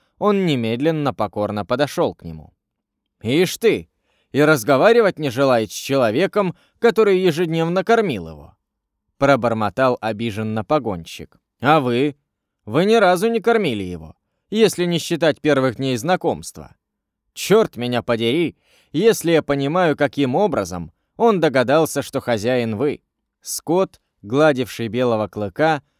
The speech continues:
вдруг указал на свежие порезы на его морде и между глазами. Мат наклонился и провёл рукой по брюху белого клыка. «Мы совершенно забыли про окно.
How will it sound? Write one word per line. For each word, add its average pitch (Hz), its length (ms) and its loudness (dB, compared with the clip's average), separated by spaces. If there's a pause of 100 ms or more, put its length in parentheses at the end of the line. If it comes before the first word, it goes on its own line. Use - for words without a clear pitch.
(240)
вдруг 160 400 0
указал 147 460 0
на 131 120 -4
свежие 120 500 -2
порезы 127 480 -4
на 120 160 -4
его 107 200 -2
морде 107 540 -4 (320)
и 143 120 -4
между 135 360 -2
глазами. 123 600 -2 (380)
Мат 151 480 -2 (300)
наклонился 127 1040 -4 (300)
и 214 120 0
провёл 156 480 2
рукой 131 560 0 (300)
по 180 160 4
брюху 120 420 -4
белого 107 400 -2
клыка. 127 480 -6 (360)
«Мы 110 300 -2
совершенно 143 720 -2
забыли 135 380 0
про 123 280 0
окно. 139 440 -4